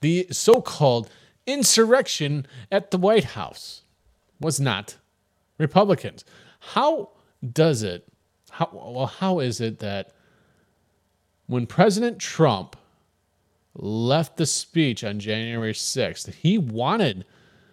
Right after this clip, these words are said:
to go to the White House, go to the, you know, go over there to, um, or the House or the Senate, wherever the hell they went to,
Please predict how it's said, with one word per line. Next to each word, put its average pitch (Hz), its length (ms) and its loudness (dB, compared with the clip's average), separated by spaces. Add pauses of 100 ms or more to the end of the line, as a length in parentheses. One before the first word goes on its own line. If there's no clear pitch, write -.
(380)
to 175 220 -4
go 131 340 4
to 202 440 -2
the 269 180 -10
White 214 360 2
House, - 500 -12 (360)
go 123 120 0
to 147 80 0
the, 165 140 -2 (200)
you 156 100 -8
know, 156 160 -6 (120)
go 165 180 2
over 143 160 2
there 110 220 0 (360)
to, 113 200 -2
um, 113 280 -6
or 110 100 -8
the 104 100 -10
House 101 360 -8
or 104 40 -10
the 95 80 -12
Senate, 98 240 -10
wherever 156 240 -4
the 127 80 2
hell 110 140 -2
they 95 120 -6
went 82 240 -12
to, 95 200 -8